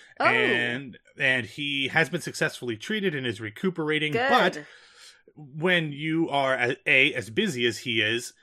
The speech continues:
Speaker 1: Mm.
Speaker 2: um, and you get that sick, which, you know, we hear about appendicitis all the time, but if you're an adult and have appendicitis,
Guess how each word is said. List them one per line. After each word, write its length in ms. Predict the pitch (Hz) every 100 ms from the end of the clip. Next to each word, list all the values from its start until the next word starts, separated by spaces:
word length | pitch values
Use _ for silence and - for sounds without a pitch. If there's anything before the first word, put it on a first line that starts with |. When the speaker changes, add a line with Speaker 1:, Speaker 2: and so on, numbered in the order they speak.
| -
Speaker 1:
Mm. 160 | 190 123
Speaker 2:
um, 440 | 117 117 113 123 - 101
and 320 | 135 131 123 117
you 140 | 131
get 220 | 113 139 - 127 -
that 340 | 113 123 -
sick, 340 | - 147 180 -
which, 260 | 127 - -
you 160 | 127 127
know, 240 | 113 110 - - -
we 180 | 127 135
hear 160 | 139 160
about 140 | 127
appendicitis 460 | 117 127 123 120 127
all 60 |
the 60 | 113
time, 240 | 175 170
but 80 | 117
if 100 | 104
you're 140 | 208 190
an 60 |
adult 320 | 113 113 123
and 80 | 151
have 120 | 127 123
appendicitis, 680 | 131 120 - 139 190 -